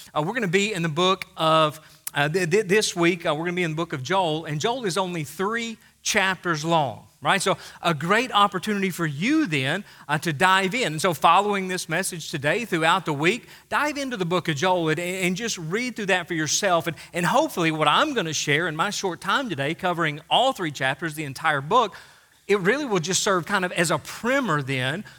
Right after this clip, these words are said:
uh, to your study throughout this week. Walter Kaiser, who is a great, uh, hermeneutical author, hermeneutic, fancy word for how we interpret or study the Bible, right? And he's one of the, the great authors of recent, uh, generations.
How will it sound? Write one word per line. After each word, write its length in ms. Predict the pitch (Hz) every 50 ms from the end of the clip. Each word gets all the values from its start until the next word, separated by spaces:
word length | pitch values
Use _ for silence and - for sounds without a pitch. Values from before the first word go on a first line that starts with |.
| - - -
uh, 220 | - 139 139 139 143
to 200 | - - - 220
your 360 | 202 180 190 233 277 277 262
study 500 | - - - 160 143 127 127 127 143 156
throughout 540 | 151 - 156 143 135 127 127 131 131 135 - - - - _ _ _ -
this 260 | 143 156 147 - -
week. 460 | 165 175 185 202 170 123 - - - - _ _ _ _ _ _ -
Walter 360 | 139 170 180 175 170 - 175
Kaiser, 680 | - - - 170 160 160 160 160 160 147 147 147 139 135
who 180 | 147 160 151 147
is 200 | 151 147 131 147
a 80 | 139
great, 340 | 135 127 165 156 156 156 160
uh, 120 | 156 135 127
hermeneutical 800 | 143 180 180 170 165 165 170 175 175 160 - 160 147 143 - -
author, 540 | 147 143 151 156 156 - 143 135 135 131 - _ _ _ -
hermeneutic, 540 | 165 156 151 151 151 156 156 147 151 147 -
fancy 340 | - 147 147 147 - - 147
word 340 | 135 139 147 147 151 143 -
for 200 | - 147 127 - - - - _
how 180 | - 156 156 156
we 180 | 151 156 156 151
interpret 760 | 143 143 - - - 165 160 147 - 156 156 151 151 151 -
or 380 | - 147 147 143 147 143 139 127
study 320 | - - 175 151 147 151
the 100 | 143 143
Bible, 420 | 135 143 139 135 123 117 104 113 113
right? 240 | 123 139 156 165 - - - - - -
And 180 | 127 139 143 160
he's 160 | 170 151 160
one 140 | 165 160 156
of 40 |
the, 220 | 143 147 143 151 143
the 100 | 135 139
great 320 | 131 147 156 151 156 151
authors 460 | 156 143 143 147 143 156 147 139 123
of 420 | 147 139 143 143 143 143 139 131 127
recent, 460 | 143 151 151 143 - - 147 139 135 _ - - _ _ _
uh, 180 | - 117 117 120
generations. 880 | 123 117 151 160 143 135 139 147 151 151 147 - - 147 135 131 127 -